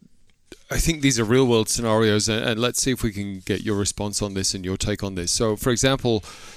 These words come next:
you, you mentioned there that over the years for you, your, your response to certain things has changed. And so let's say that you as a pastor now, you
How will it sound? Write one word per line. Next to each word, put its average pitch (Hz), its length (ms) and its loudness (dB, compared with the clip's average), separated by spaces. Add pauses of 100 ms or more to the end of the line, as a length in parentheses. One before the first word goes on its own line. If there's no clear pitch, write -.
(100)
you, 123 140 0
you 120 160 2
mentioned 135 340 2
there 117 120 6
that 107 200 2
over 113 220 2
the 107 120 0
years 104 280 2
for - 100 -2
you, 107 200 2
your, 98 640 0 (140)
your 104 260 0
response 107 500 -4
to - 80 -6
certain 98 280 -2
things 101 340 -4
has 98 480 -2
changed. 92 560 -2
And 113 160 -4
so 127 160 2
let's 139 280 0
say 120 180 2
that 104 220 -2
you 113 140 0
as 113 100 0
a 107 40 0
pastor 110 360 -2
now, 98 200 -2
you 104 320 2